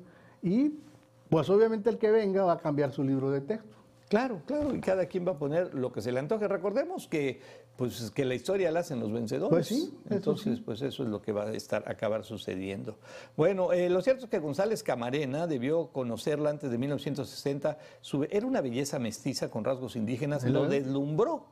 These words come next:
Speaker 2: y le pidió que fuera la modelo, ¿eh? Bueno, muy bien. Vámonos, ¿qué tenemos? ¿A dónde vamos?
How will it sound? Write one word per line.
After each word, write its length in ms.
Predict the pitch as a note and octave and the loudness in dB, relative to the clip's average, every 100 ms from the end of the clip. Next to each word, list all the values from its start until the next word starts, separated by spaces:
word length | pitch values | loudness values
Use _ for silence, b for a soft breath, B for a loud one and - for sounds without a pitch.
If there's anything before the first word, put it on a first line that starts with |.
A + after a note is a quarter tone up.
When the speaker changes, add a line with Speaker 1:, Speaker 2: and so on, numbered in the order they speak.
| _ | _
Speaker 2:
y 100 | C3+ | -2
le 140 | B2 B2 | 0 0
pidió 320 | C3+ C#3+ F3+ | 0 0 0
que 140 | D3+ | -2
fuera 300 | - C#3+ C3+ - - | -4 -2 -2 -6 -14
la 120 | G2 | -12
modelo, 420 | G2 - - - - - - | -10 -8 -10 -12 -20 -20 -6
¿eh? 140 | C#3+ D#3+ - - | -6 -6 -8 -2
Bueno, 220 | A#2 G#2 | -2 -2
muy 160 | A#2 A#2 | -4 -2
bien. 220 | A2 G#2 B - | -2 -4 B 2
Vámonos, 360 | A3+ C4+ A#3+ | 4 4 0
¿qué 100 | - | -4
tenemos? 400 | A3+ A#3 A#3+ G#3+ | -2 0 0 0
¿A 60 | F#3+ | -2
dónde 180 | F#3+ F#3+ | 0 0
vamos? 380 | F#3 F3 - | 0 -2 -12